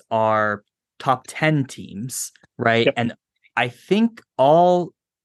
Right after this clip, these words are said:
Speaker 1: top seven seeds are top twenty-five teams. I think I'm right on
Speaker 2: I
Speaker 1: that.
Speaker 2: know that the top five are all in the top fifteen. I
Speaker 1: Yeah,
Speaker 2: know
Speaker 1: and then
Speaker 2: Miami is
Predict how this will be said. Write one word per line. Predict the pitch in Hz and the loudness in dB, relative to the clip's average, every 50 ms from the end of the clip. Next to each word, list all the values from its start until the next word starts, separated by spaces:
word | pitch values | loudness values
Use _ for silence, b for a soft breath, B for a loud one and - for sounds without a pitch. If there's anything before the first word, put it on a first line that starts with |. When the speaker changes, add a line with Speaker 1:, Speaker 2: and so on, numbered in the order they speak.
| _ _ _ _ _ _ _ | _ _ _ _ _ _ _
Speaker 1:
top | - - 156 147 143 - - | -2 0 0 0 0 -4 -8
seven | - - - - 143 143 143 147 135 123 | -8 -6 -2 0 0 0 0 0 0 0
seeds | 117 - - - - - 113 113 123 151 196 214 202 - - - | -2 -4 -6 -10 -8 -6 -6 -4 -4 -4 -4 -6 -6 -8 -6 -2
are | 123 120 117 | 0 0 0
top | - - - 135 123 123 - - _ _ _ _ _ _ _ _ _ _ _ _ _ | -2 -2 2 2 2 2 0 -6 _ _ _ _ _ _ _ _ _ _ _ _ _
twenty-five | - - - 127 127 131 123 - - - 135 135 135 131 131 127 120 - - _ - 104 107 110 113 117 123 127 123 - _ | -18 -4 -2 0 0 0 -2 -6 -8 -6 -4 -4 -2 -2 -2 -4 -4 -8 -8 _ 0 2 4 4 4 4 2 0 -2 -6 _
teams. | - - - - - - - - 117 135 156 185 - - - - - _ _ _ _ _ _ _ | -16 -16 -14 -14 -14 -14 -12 -10 -8 -6 -6 -6 -6 -6 -8 -10 -10 _ _ _ _ _ _ _
I | - | -10
think | - 131 127 | -10 -6 -2
I'm | 165 160 151 131 | -2 0 2 2
right | 113 101 | 2 2
on | 98 135 | 2 2
Speaker 2:
I | 135 139 | 2 2
Speaker 1:
that. | 143 143 | 4 4
Speaker 2:
know | 151 175 196 | 4 4 4
that | 185 196 185 - _ _ | 2 0 -2 -2 _ _
the | - 165 - - _ | -2 -2 -2 -4 _
top | - - - 143 139 143 - - - - - - - | -16 -2 0 2 2 2 2 -2 -6 -20 -18 -4 -2
five | 127 123 123 123 117 107 92 82 76 80 101 123 - _ _ - | 0 2 2 2 2 0 0 -2 -4 -6 -8 -12 -14 _ _ -6
are | 123 113 107 - - _ | -4 -2 -2 -4 -4 _
all | 110 117 117 123 127 | 0 0 2 2 2
in | 131 123 120 | 2 2 0
the | 120 | -2
top | 113 - - 123 107 - - _ _ _ _ | -4 -4 -2 -2 -2 -2 -4 _ _ _ _
fifteen. | - 131 127 - _ - - - - - - - - 139 135 _ _ _ _ _ _ _ _ _ _ - 120 | -2 -2 -2 -4 _ -16 -14 -14 -14 -14 -16 -18 -18 -20 -20 _ _ _ _ _ _ _ _ _ _ -2 2
I | |
Speaker 1:
Yeah, | 120 127 | 4 4
Speaker 2:
know | 135 143 | 4 4
Speaker 1:
and | 143 139 | 4 4
then | 135 131 131 131 | 4 4 4 4
Speaker 2:
Miami | 143 151 160 170 165 165 147 120 | 4 4 4 4 4 2 2 2
is | 131 120 - - | 0 -2 -4 -10